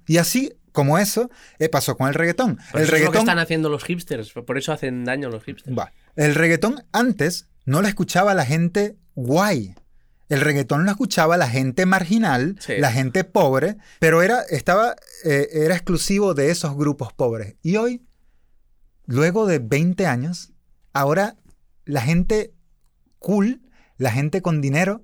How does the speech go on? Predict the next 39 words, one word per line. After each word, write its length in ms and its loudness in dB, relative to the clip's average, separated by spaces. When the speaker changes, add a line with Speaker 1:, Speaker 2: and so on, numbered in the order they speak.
Speaker 1:
la 120 0
gente 300 0
de 120 2
estos 280 -2
países 560 -2
y 120 2
de 100 4
ciudades 420 2
importantes 460 0
dentro 180 2
de 60 2
los 140 -2
lugares 300 -2
pobres, 380 -2
Speaker 2:
Sí. 180 -8
Speaker 1:
escucha 320 -2
esta 140 -6
música 260 -2
Speaker 2:
La 80 -2
han, 60 -4
Speaker 1:
también. 220 -8
Speaker 2:
la 80 -6
han 80 -8
Speaker 1:
Por 140 4
Speaker 2:
puesto 140 2
Speaker 1:
eso, 60 0
Speaker 2:
de 60 -2
moda. 320 -6
Speaker 1:
por 120 4
eso 160 2
es 40 0
que 80 0
esa 120 0
música 400 0
es 240 -2
tan 160 -2
importante, 540 -2
no 220 -2
porque 420 0